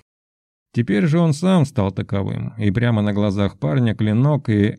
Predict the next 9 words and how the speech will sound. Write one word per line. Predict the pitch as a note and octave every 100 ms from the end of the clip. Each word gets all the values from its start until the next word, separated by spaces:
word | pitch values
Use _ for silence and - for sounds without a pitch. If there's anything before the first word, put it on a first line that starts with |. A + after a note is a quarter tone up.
| -
алтарь | G2+ G2+ G2 E3 D#3 B2
начали | F#2+ C3 C#3+ A#2+ A2
пить | - D3 A#2
всю | - C#3+ C#3+
возможную | A2 F2+ A2 G#2+ G2 G2 F#2+
силу | - B2+ A#2+ G#2 G2
из | - G#2 E2+
древнего | F#2 F2 F#2 F2
эльфа. | F2+ F2+ -